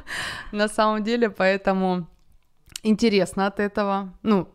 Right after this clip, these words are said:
мне, возможно, интересно, потому что я первый год подаю проект,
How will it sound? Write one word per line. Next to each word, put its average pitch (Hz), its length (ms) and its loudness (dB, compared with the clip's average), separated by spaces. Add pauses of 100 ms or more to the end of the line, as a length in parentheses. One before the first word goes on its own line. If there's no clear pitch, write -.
мне, 202 300 -2
возможно, 220 380 2
интересно, 214 380 0
потому 196 280 -2
что 196 160 -2
я 190 80 2
первый 185 380 0
год 220 220 -2
подаю 175 300 0
проект, 160 440 -4